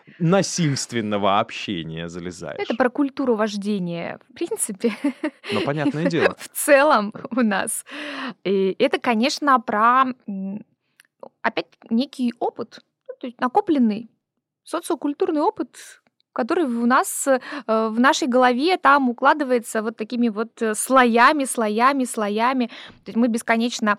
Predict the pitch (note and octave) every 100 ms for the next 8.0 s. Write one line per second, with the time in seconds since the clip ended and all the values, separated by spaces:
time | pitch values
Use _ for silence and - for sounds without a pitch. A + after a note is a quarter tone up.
0 | - _ G3 A#3+ B3+ A#3 G#3+ A3+ A3 A3+
1 | G#3 - G3 F#3+ F#3+ F#3+ F#3 F3+ F3 F3
2 | F#3 E3+ E3+ - - F3 F3+ D4 F4 E4+
3 | E4+ E4+ _ - - - A#3 A3 B3+ A3
4 | A3 C4 A#3 D#4 B3+ A#3+ G#3+ A3 - A3+
5 | A3+ A3 - G#3 - G3 F#3+ - C#4 B3+
6 | - F#3 F#3 G3+ C4+ A3 - _ - B3+
7 | D4+ D#4+ - D#4+ D#4 D#4 D4+ - B3 B3+